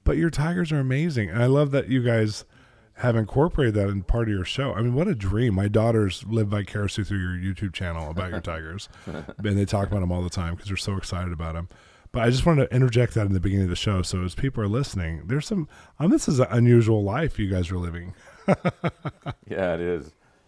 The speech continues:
Speaker 2: It is. It's, uh, it, it's amazing because, you know, I, I took that kind of step of faith and, and got our first tiger.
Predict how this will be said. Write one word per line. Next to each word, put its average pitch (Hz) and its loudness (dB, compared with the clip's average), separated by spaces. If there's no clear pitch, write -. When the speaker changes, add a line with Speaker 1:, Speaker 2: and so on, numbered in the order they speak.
Speaker 2:
It 90 -8
is. 87 0
It's, 87 -10
uh, 80 0
it, 101 -6
it's 104 -8
amazing 101 -4
because, 85 -4
you 196 -8
know, 196 -2
I, 180 -2
I - -8
took - -8
that - -4
kind 90 -8
of 82 -10
step - -10
of 87 -10
faith 87 -4
and, 78 -16
and 76 -14
got 82 -2
our 73 -4
first - -8
tiger. 80 -6